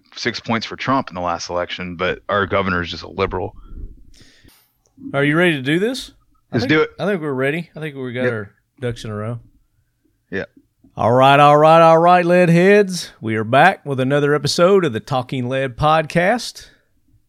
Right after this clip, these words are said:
Speaker 2: and we got a good one for you. I know you guys have really been wanting this. Anytime I have a lawyer or an attorney on, we talk about gun laws, you guys eat it up.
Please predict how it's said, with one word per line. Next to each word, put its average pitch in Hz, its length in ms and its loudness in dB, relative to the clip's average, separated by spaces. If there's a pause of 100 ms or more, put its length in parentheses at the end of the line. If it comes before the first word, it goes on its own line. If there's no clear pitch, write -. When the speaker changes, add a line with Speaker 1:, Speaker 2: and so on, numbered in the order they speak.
Speaker 2:
and 101 180 -12
we 127 120 -10
got 127 160 -2
a 98 80 -4
good 143 280 2
one 139 140 -2
for 127 300 -4
you. 127 400 -2
I 120 100 -8
know 117 140 -4
you 123 140 -4
guys 123 340 0
have 104 260 -8
really 135 300 0
been 127 240 0
wanting 135 280 -4
this. 135 420 -4 (520)
Anytime 147 460 0
I 131 100 0
have 135 680 0
a 107 120 -8
lawyer 135 720 -2
or 85 140 -8
an 78 60 -14
attorney 151 500 -4
on, 143 640 -2
we 104 80 -12
talk 120 220 -6
about 113 280 -6
gun 143 240 0
laws, 139 580 0 (560)
you - 80 -16
guys 110 320 -2
eat 135 240 -8
it 120 120 -4
up. 101 300 -6